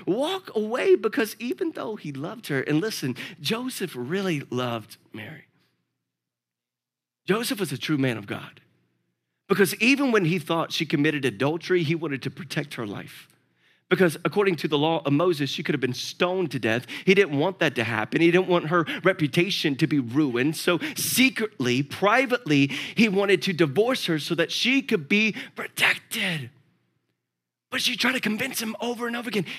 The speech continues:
It can be so frustrating sometimes trying to convince the people you love that are closest to you what the Lord has spoken over your life. And sometimes when you try to force it, you actually just ruin it.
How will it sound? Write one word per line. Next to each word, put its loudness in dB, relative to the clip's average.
It -8
can -8
be -4
so -6
frustrating -6
sometimes -6
trying -6
to -6
convince -4
the -4
people -4
you -8
love -10
that 2
are 0
closest -2
to -2
you -2
what -2
the -2
Lord 0
has -4
spoken -6
over -6
your -4
life. -10
And -2
sometimes -2
when 6
you 0
try 0
to 0
force -4
it, -4
you -2
actually -2
just -8
ruin -6
it. -20